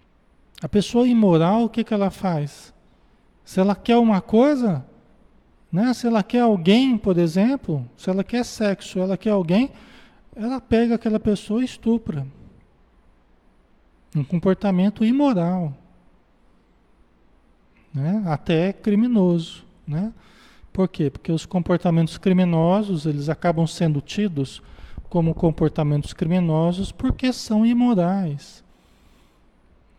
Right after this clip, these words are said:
né? São lesivos às pessoas em sociedade quando nós os praticamos, não é? Quando nós só queremos a coisa pra nós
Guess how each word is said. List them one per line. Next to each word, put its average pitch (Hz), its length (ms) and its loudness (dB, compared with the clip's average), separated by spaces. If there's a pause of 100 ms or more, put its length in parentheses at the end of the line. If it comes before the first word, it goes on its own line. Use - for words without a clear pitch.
(200)
né? 151 260 -4
São 202 260 2
lesivos 180 1300 0 (880)
às 147 180 -4
pessoas 151 920 -6
em 147 140 -2
sociedade 143 960 -6 (440)
quando 135 260 -2
nós 139 400 -6
os 214 200 -8
praticamos, 139 1040 -8 (480)
não 135 100 -4
é? 180 200 -2 (580)
Quando 156 240 0
nós 170 180 0
só 190 120 -6
queremos 190 400 0
a 185 60 -2
coisa 185 300 -2
pra 185 220 -2
nós 190 500 0